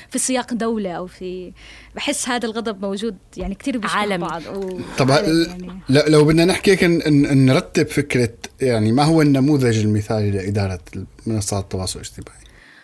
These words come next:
Speaker 1: س-، س-، سؤال صعب، وأتوقع كثير ناس هلأ عم بيكتبوا ر-، آه، رس-، رسائل ماجست-، آه، د-، د-، دكتوراه ع-، عن، عن هذا الموضوع. آه،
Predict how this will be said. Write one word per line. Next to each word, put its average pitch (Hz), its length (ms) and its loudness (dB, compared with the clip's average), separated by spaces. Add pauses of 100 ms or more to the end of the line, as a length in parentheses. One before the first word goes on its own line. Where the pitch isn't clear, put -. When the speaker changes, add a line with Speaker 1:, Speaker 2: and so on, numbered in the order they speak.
(140)
Speaker 1:
س-، - 240 -12
س-، - 160 -4 (140)
سؤال 277 400 -2
صعب، 240 480 -2
وأتوقع 277 480 -4
كثير 294 260 -2
ناس 269 280 -4
هلأ 254 140 -2
عم 214 160 -2
بيكتبوا 233 540 -4
ر-، 220 200 -2
آه، 214 240 -2
رس-، 226 220 -6
رسائل 233 480 -2
ماجست-، 208 380 -6
آه، 214 120 -4
د-، 196 520 -6
د-، 208 200 -6
دكتوراه 233 380 -6
ع-، 202 480 -4
عن، 220 180 -4 (200)
عن 226 260 -6
هذا 233 260 -8
الموضوع. 214 460 -8 (720)
آه، 214 240 -2